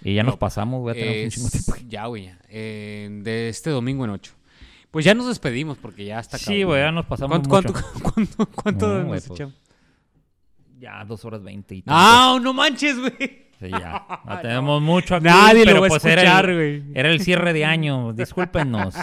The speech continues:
Speaker 2: <laughs>
Speaker 1: el cierre de año.
Speaker 2: ¡Feliz dos mil veinte para todos!
Speaker 1: Cierre de año, este, pero bueno. Este, ya fueron nuestras predicciones para los Golden Globes. Este,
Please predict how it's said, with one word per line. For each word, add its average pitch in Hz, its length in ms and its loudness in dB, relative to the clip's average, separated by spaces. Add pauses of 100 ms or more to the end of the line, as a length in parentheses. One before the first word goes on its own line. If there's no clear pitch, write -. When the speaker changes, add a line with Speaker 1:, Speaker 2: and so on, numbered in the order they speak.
(140)
Speaker 2:
<laughs> 160 80 -14
Speaker 1:
el 113 180 -6
cierre 131 340 -2
de 120 100 0
año. 117 220 0
Speaker 2:
¡Feliz 220 500 4
dos 202 180 4
mil 190 220 2
veinte 160 500 0
para 117 280 -8
todos! 104 160 -14 (100)
Speaker 1:
Cierre 117 380 -2
de 110 80 -2
año, 110 400 0 (360)
este, 95 1040 -6 (1160)
pero 113 180 -4
bueno. 117 320 0 (1300)
Este, 117 360 -8
ya 147 240 2
fueron 160 200 2
nuestras 147 360 -2
predicciones 135 600 -2
para 98 720 -6
los 92 320 -6
Golden 143 280 0
Globes. 214 480 2 (680)
Este, 117 540 -14